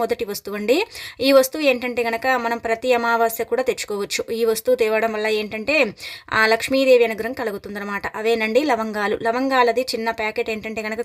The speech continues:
కొని ఇంటికి తెచ్చుకోండి. లవంగాలను ఇంటికి తెచ్చుకుంటే చాలా మంచిదండి. లవంగాలు సుగంధ ద్రవ్యాల్లో ఒకటిగా భావిస్తారు కాబట్టి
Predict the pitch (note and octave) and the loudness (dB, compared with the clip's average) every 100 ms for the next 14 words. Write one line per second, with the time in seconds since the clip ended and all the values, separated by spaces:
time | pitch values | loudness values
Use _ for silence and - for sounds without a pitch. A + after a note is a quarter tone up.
0 | A3+ A3+ A3+ A#3 B3 A#3+ - G#3+ G#3+ B3 | -4 -2 -2 -2 -2 -2 -4 -4 -2 -2
1 | A3+ A#3 B3+ B3+ B3 A#3+ G#3 A3 A3+ G#3 | 0 0 4 4 4 2 -4 -2 -2 -2
2 | - G#3+ G#3 B3+ - G#3 G#3 B3 A3 A3 | -6 -6 -2 -2 -2 -2 0 0 -2 -4
3 | A3+ G#3 G#3+ G#3 - - - A3 A#3+ C#4+ | -4 0 0 0 -6 -12 2 4 6 4
4 | C#4+ B3 B3+ A#3 A#3+ B3 B3+ A3+ G#3+ A3+ | 4 4 4 2 -2 0 0 0 0 2
5 | A3+ A3 G#3+ A3+ A3+ A3 G#3+ A3 A3 G#3 | 2 0 -2 -2 -4 -2 -4 -4 -4 -8
6 | - G3+ A3+ B3+ | -6 -4 -2 2